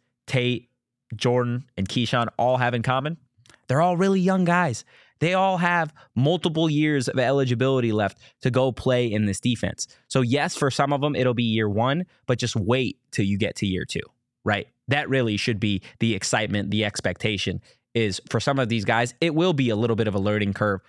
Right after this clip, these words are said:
to be in a defense that goes and flows the way that Brian Ward's defense does. But A J Cooper should feel very, very confident with the depth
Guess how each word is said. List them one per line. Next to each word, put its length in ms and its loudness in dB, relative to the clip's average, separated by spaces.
to 140 -2
be 180 0
in 80 0
a 80 0
defense 420 -2
that 280 -2
goes 500 2
and 140 -2
flows 540 0
the 120 -2
way 160 0
that 180 -2
Brian 380 0
Ward's 300 -2
defense 400 -6
does. 420 -2
But 160 0
A 140 2
J 160 2
Cooper 320 0
should 200 -2
feel 220 -2
very, 380 0
very 240 0
confident 400 -2
with 100 -2
the 80 -4
depth 400 -4